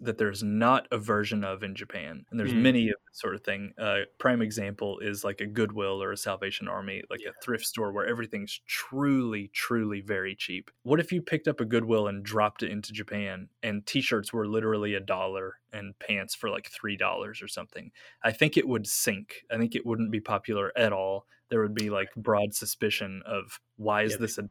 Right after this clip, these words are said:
Speaker 1: dollar? I don't
Speaker 2: Yeah.
Speaker 1: trust this at all. Get me outta
Speaker 2: <laughs>
Speaker 1: here." You know, it would never, <laughs>
Speaker 2: Yeah.
Speaker 1: like, there's just not a mindset available for people to tap into where they would appreciate that sort of thing
Speaker 2: Right.
Speaker 1: at that price.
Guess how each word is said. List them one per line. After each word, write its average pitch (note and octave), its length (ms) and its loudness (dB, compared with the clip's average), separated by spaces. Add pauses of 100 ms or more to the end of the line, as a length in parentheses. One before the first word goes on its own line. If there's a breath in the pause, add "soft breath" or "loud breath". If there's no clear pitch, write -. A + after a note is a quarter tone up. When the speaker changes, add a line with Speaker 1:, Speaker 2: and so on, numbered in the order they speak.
(120)
Speaker 1:
dollar? G2 360 0
I A2 80 0
don't F#2+ 180 -2
Speaker 2:
Yeah. - 60 -2
Speaker 1:
trust G2+ 220 0
this - 180 -6
at G2 80 -6
all. F#2+ 280 -4 (100)
Get A2+ 140 2
me G2+ 140 2
outta G2 180 4
Speaker 2:
<laughs> G2 60 -4
Speaker 1:
here." F#2+ 220 -4 (120)
You A2 80 -4
know, G#2 140 0
it A2+ 80 -2
would A#2+ 120 2
never, A#2+ 280 8
<laughs> - 220 2
Speaker 2:
Yeah. C3+ 60 8
Speaker 1:
like, - 140 -2
there's A#2 180 -2
just - 200 -6 (300 loud breath)
not A#2 180 8
a A2 40 8
mindset G#2 560 2
available G2+ 500 -2
for - 140 -14
people G#2 240 -4
to G2 80 -6
tap G2 260 0
into G2+ 300 -4
where G2+ 100 -4
they G2 120 0
would G2 120 -4
appreciate G2+ 540 -6
that - 160 -6
sort G#2+ 180 -6
of G#2+ 80 -10
thing G#2 120 -4
Speaker 2:
Right. G2 80 -6
Speaker 1:
at G2 60 -12
that G2 180 -4
price. - 400 -12